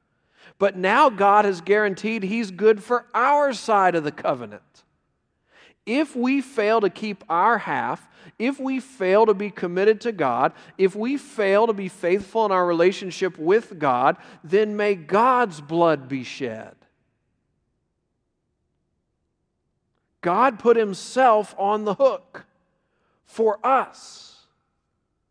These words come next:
for you, for me. If you've ever wondered why it's so important that Jesus be fully human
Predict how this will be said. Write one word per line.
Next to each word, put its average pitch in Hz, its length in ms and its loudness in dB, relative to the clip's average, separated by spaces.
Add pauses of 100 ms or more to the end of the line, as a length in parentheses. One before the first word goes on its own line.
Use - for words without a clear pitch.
(320)
for 175 180 -4
you, 247 540 -2
for 175 220 -8
me. 190 720 -8 (1300)
If 196 180 0
you've 226 200 -2
ever 277 260 2
wondered 254 500 -2
why 208 220 2
it's 202 140 -4
so 240 240 0
important 233 580 -4
that 185 140 -6
Jesus 233 400 -8
be 214 180 -10
fully 226 380 -2
human 208 420 -6